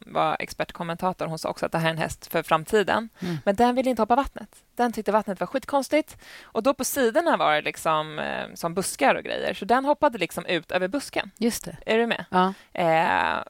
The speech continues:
Speaker 1: men hon var så här cool, hon skrittade runt vattnet, fattade ny galopp och så hoppade hon den och han klarade det.
Speaker 2: Mm.
Speaker 1: Och jag bara var så imponerad över hur man gör, klarar det där på V M.
Speaker 2: Ja.
Speaker 1: Och sen dagen två så hoppade den vattnet som att det inte var någonting.
Speaker 2: Ja.
Speaker 1: Och jag tyckte det var, jag var imponerad av henne. Jag tyckte att hon löste det så snyggt och professionellt. Och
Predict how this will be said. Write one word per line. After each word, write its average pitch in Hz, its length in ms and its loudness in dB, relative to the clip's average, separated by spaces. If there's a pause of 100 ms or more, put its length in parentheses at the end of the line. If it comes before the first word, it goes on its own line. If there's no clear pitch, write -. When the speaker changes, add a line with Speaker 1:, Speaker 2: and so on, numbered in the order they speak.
Speaker 1:
men 214 160 0
hon 294 240 0
var 320 100 6
så - 120 -2
här 165 80 0 (220)
cool, 381 340 6
hon 214 100 0
skrittade 208 440 2
runt 262 160 0
vattnet, 262 460 2
fattade 269 260 2
ny 226 60 2
galopp 185 240 4
och - 80 -4
så 240 60 -2
hoppade 233 180 0
hon 160 160 0
den 156 80 0
och 160 60 2
han 156 120 2
klarade 233 360 2
det. - 100 -8 (180)
Speaker 2:
Mm. 175 200 -4
Speaker 1:
Och - 180 -6
jag 262 180 4
bara 214 120 6
var 196 80 -2
så - 160 -4
imponerad 254 680 2
över 160 260 4
hur 175 120 -2
man 170 180 0
gör, 302 340 4
klarar 233 380 4
det 208 100 2
där 156 340 4 (260)
på - 120 -6
V 277 280 4
M. 175 300 0
Speaker 2:
Ja. 175 220 6 (260)
Speaker 1:
Och 247 160 0
sen 247 220 4
dagen 196 220 6
två 165 320 2
så - 100 -4
hoppade 175 260 2
den 170 60 -4
vattnet 170 360 -4
som 170 120 -4
att 165 80 0
det - 220 -2
inte 165 180 -10
var 165 80 0
någonting. 165 520 -6
Speaker 2:
Ja. 160 260 2
Speaker 1:
Och 196 60 0
jag 226 100 2
tyckte 277 180 -2
det 254 40 -2
var, 208 260 4
jag 202 360 0
var - 60 -6
imponerad 311 360 0
av 160 80 0
henne. 165 200 -4
Jag - 120 2
tyckte 262 160 0
att 208 60 -2
hon 220 100 -4
löste 196 240 2
det 202 100 2
så - 100 -6
snyggt - 380 -4
och 233 80 0
professionellt. 180 600 -2
Och 156 240 2